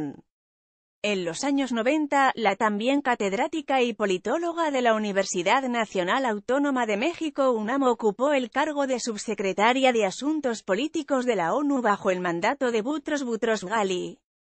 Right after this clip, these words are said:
Aunque de militancia priista, Green continuó su labor diplomática, como embajadora en Argentina, durante la primera etapa del conservador pan en el poder,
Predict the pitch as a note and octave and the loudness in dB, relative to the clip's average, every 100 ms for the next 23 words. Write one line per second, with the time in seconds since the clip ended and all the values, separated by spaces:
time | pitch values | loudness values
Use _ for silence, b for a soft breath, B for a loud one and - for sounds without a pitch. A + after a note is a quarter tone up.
0 | _ _ _ _ _ C4 A#3 G#3 A3+ G#3+ | _ _ _ _ _ 2 4 0 -2 -2
1 | G3+ F#3 F3 A3 C#4+ - D4 B3 G#3+ A#3 | -2 -2 -2 0 0 2 0 2 -2 -4
2 | - F#3+ E3+ D#3 G#3+ C4 C#4+ B3+ A#3+ B3 | -6 -4 -4 -2 -4 -2 0 0 -2 -2
3 | A3+ G3 D4+ - G3+ E3 F#3 C#4+ C4+ B3+ | -2 0 -2 -2 0 0 2 0 -2 -4
4 | A#3+ A3+ G#3+ F#3+ F3 F#3 E3+ E3 A#3+ A3+ | -2 -2 -2 -4 -4 0 0 0 -4 -2
5 | G3 F3+ F3+ G3 G3 A#3 D#4+ C#4 B3+ A#3 | -2 -2 -2 0 0 0 2 2 2 2
6 | G#3+ F#3 F3 A#3+ B3 A#3+ A#3 A3+ A#3 A3 | 0 -6 -4 -2 0 2 0 0 2 2
7 | G3+ A3+ G#3+ G3 G3 F3+ A#3+ A#3+ B3 D4+ | 2 0 0 0 -2 0 2 0 0 -2
8 | D4 B3+ B3 A#3+ A3 A#3+ A3 G3 F3+ A3+ | -2 -2 -2 -2 -4 -2 0 2 2 2
9 | B3+ - A#3 D#4 C#4+ B3+ A3 G3+ G#3+ F#3 | 0 0 0 2 0 -2 0 0 2 2
10 | E3+ | 0